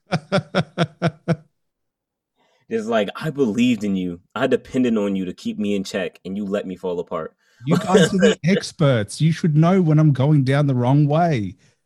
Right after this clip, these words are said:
Speaker 1: Just give me, like, shoot me a message. Just go, "Hey, just as a heads up,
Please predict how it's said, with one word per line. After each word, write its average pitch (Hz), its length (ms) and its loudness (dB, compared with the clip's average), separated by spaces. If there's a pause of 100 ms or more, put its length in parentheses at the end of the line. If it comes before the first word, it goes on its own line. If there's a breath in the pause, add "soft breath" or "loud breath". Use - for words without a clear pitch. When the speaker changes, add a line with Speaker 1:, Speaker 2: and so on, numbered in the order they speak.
Speaker 1:
Just - 200 -4
give 180 180 2
me, 190 300 0
like, 143 180 -6
shoot 208 240 -2
me 208 100 2
a 202 60 2
message. 156 500 0
Just - 160 -8
go, 123 160 -4
"Hey, 123 480 0 (260 loud breath)
just - 220 -4
as 135 120 -6
a 123 40 -4
heads 107 320 -4
up, 95 340 -6